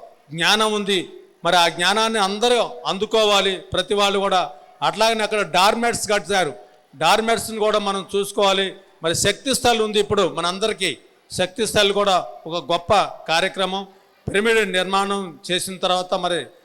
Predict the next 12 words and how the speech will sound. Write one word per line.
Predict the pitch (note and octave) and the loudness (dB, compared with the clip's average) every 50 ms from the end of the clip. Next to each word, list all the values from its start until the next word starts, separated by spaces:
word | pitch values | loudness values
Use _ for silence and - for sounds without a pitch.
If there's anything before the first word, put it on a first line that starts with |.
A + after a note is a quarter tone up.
| _ _ _ - | _ _ _ -16
శక్తి | - - D3 F#3 F3+ - - A3 | -6 -2 -2 -2 -2 -2 -2 -4
స్థల్ | - - G3+ G3 F#3+ | -2 0 0 0 0
అనేది | G3 F#3 F#3 F#3 F#3+ F3 G3 F#3+ F3 D3 C3 D3 D#3+ | 0 -2 -2 -4 -6 -4 -4 -4 -4 -6 -6 -8 -8
ఇప్పుడు | D#3+ - F#3 F#3 | -8 -6 -6 -6
మనందరికీ | F3+ F3 E3+ E3+ E3+ F3+ G3+ G3 F#3+ G3 F#3+ F#3 D#3+ B2 - - _ _ _ _ _ | -4 -4 -4 -4 -4 -4 -4 -4 -4 -4 -4 -6 -6 -8 -12 -18 _ _ _ _ _
భుజస్కంధాల | C3+ D#3+ D#3+ E3+ G3+ - - - G#3 F#3+ F#3+ F#3 F#3+ F#3 F#3 | -10 -8 -4 -2 -2 -4 -2 -2 -4 -2 0 0 0 0 0
మీద | F3+ F#3 F3+ F3+ F3+ | 0 -2 -4 -4 -6
ఉంది. | F3 F3 F3 F3 E3+ | -6 -6 -6 -6 -6
దాన్ని | D3 C3 D#3+ E3 F3+ G3 | -4 -2 -2 -2 -2 -2
కూడా | F#3 F#3+ F3+ F3 | -4 -4 -4 -4
మనం | F3 E3+ E3 | -6 -8 -8
ముందుకు | D#3+ D#3+ E3 E3 E3+ F3+ G3 F#3+ E3 F3 | -10 -12 -12 -12 -12 -10 -10 -8 -8 -10